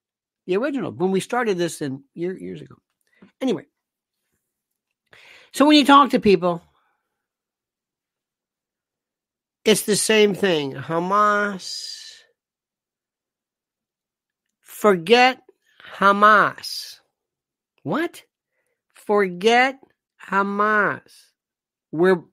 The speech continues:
there's a bigger story here. Bigger, bigger. Now, I don't say things here because of tender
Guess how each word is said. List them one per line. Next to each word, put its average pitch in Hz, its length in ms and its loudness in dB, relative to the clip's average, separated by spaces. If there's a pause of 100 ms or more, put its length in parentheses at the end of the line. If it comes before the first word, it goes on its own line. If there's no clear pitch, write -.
(140)
there's 165 240 2
a 170 80 0
bigger 190 400 0
story 135 500 -4
here. - 340 -20 (1600)
Bigger, 269 360 0 (400)
bigger. 165 600 0 (1200)
Now, 165 280 0 (160)
I 269 460 4 (300)
don't 202 500 2
say 196 500 0
things 143 600 -6
here 117 500 -10 (840)
because 160 440 0
of 139 240 -6
tender 202 760 -2